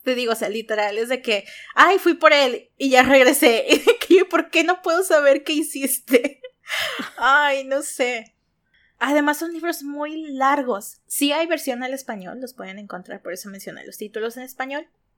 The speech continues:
Pero no, yo cre-, en general yo creo que les va a cansar a más de una persona tanta descripción inútil, por no decir imbécil. Porque, de nuevo, también ella es historiadora y de que te describe los lugares y de que qué bonito.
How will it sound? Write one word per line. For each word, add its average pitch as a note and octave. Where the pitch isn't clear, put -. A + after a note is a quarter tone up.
Pero C4
no, A#3
yo B3
cre-, -
en B3+
general A#3+
yo B3
creo B3
que C4+
les C4
va A3
a A3
cansar A#3
a A3+
más A3
de A#3
una A#3+
persona A3
tanta A#3+
descripción A3+
inútil, G3
por A3+
no G#3+
decir G#3+
imbécil. G#3
Porque, B3
de A#3
nuevo, A#3+
también A#3+
ella C4
es D#4
historiadora C#4
y C4+
de B3+
que A#3+
te C4
describe C4
los C#4+
lugares A3+
y A3
de G3
que F3+
qué F#3+
bonito. G3